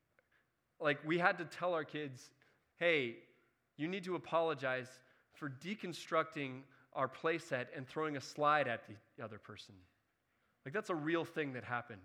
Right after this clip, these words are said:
They took apart the entire play set and then threw it at each other. <coughs> And this happens,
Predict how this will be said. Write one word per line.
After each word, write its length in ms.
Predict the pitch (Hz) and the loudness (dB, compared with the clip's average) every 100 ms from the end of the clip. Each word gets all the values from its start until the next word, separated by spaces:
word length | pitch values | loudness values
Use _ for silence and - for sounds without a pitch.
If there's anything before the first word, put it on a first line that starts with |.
| 113 | -8
They 100 | 139 | -8
took 240 | - - | -6 -8
apart 440 | 185 - 160 - - | -4 -2 -2 -4 -8
the 100 | 151 | -4
entire 400 | 135 127 170 175 | -4 -2 0 0
play 240 | - 165 160 | -4 -6 -6
set 320 | - 120 - _ _ _ - | -6 -8 -10 _ _ _ -6
and 100 | 143 | -4
then 120 | 147 | -4
threw 320 | - 160 160 | -6 -4 -4
it 100 | 123 | -4
at 160 | 127 120 | -6 -10
each 160 | 104 | -12
other. 180 | 113 107 - _ _ _ _ _ _ - | -14 -16 -20 _ _ _ _ _ _ 6
<coughs> 800 | - - - 247 - - - 139 _ _ _ - _ _ - | 6 6 -2 -2 0 -2 -4 -12 _ _ _ -20 _ _ -6
And 100 | 160 | -4
this 140 | 156 | 2
happens, 500 | 175 175 - 127 131 | 6 6 4 -6 -8